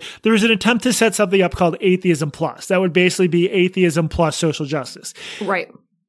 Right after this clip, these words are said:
Speaker 1: Uh, on its face, and, and, uh, Scott Siskin Alexander, Alexander Siskin, whatever, he has a good, Slate Star Codex, has a good article about this, about how weird and arbitrary that is. Because if you have a movement devoted to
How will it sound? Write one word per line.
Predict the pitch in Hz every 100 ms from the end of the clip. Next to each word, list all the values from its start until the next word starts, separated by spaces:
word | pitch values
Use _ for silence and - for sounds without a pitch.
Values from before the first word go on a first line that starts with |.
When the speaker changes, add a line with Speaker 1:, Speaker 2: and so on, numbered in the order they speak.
| _ _ -
Speaker 1:
Uh, | 311 285 277
on | - 339
its | 339 -
face, | 240 226 220 -
and, | - 202
and, | 202 196 180 - - -
uh, | 226 208 175 170 165 165 - _ -
Scott | - - 208 190 185 180 - 427 233
Siskin | - 190 - 180
Alexander, | 165 156 175 190 180 180
Alexander | 170 151 156 156
Siskin, | 147 185 185
whatever, | 170 160 156
he |
has | 196 190
a |
good, | 180 175
Slate | - 202
Star | 190 170
Codex, | 165 151 151 - -
has | 208 196
a |
good | 190
article | 185 185 185
about | 170 160
this, | 170 156 -
about | 165 190 -
how | 180 180
weird | 170 185 190 170
and | 175
arbitrary | 180 170 170 175 156
that | 151
is. | 139 139
Because | - 175 - 285 175 156 - - -
if | 180 208
you |
have | 208 185
a |
movement | 175 185 170 170
devoted | 170 165 156 160
to | - 160 147 143